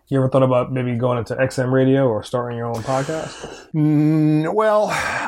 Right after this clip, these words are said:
Speaker 2: I had a friend who knew one of the programmers from, uh, Sirius X M, and I, she had inquired. I said, "Well, those guys are in their studios from all over the country." And I thought, "Well, I could do that. Just give me, you know, like, can I do, like, the eighties channel or the seventies channel?"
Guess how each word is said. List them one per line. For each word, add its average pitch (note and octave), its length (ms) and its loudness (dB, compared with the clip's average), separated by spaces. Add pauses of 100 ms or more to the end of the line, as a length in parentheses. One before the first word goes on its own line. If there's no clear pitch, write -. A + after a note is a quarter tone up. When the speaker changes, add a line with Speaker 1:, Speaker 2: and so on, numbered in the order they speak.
(120)
Speaker 2:
I D#3+ 140 2
had F#3+ 180 2
a G3 60 2
friend F3+ 320 2
who C#3+ 240 2
knew D3+ 400 4
one C3+ 260 0
of C#3+ 60 2
the B2+ 80 2
programmers C3 560 0
from, A2 500 -2
uh, F#2+ 200 4
Sirius A2+ 440 0
X G#2 220 -2
M, G#2 240 0
and E2 100 0
I, D#2+ 300 0 (180)
she F#2 300 -2
had D#2 340 0
inquired. E2+ 540 0
I D2 60 -2
said, D#2+ 200 -6
"Well, F#2 320 -6
those F2 240 -6
guys D#2+ 320 0
are C#2 320 -4
in D#2 160 -2
their C2+ 140 -2
studios D2 680 0 (180)
from - 320 -4
all C#2 120 2
over B1+ 120 -2
the A1 80 -6
country." C#2+ 400 -2 (160)
And D2+ 340 0
I C#2+ 60 4
thought, D#2+ 180 0
"Well, A#1+ 120 2
I F2 100 2
could C#2 100 -6
do A#1 120 -4
that. D2 280 2
Just - 220 -10
give D2 100 -4
me, C#2 180 -4
you D2 160 -8
know, A1 140 -8
like, - 240 -10
can A#1+ 140 -8
I B1+ 80 -4
do, B1 160 -4
like, C2+ 160 2
the - 180 -6
eighties D#2 320 0
channel D2+ 400 0
or D2 120 -2
the C2+ 100 -4
seventies D2+ 420 -2
channel?" D2 460 -2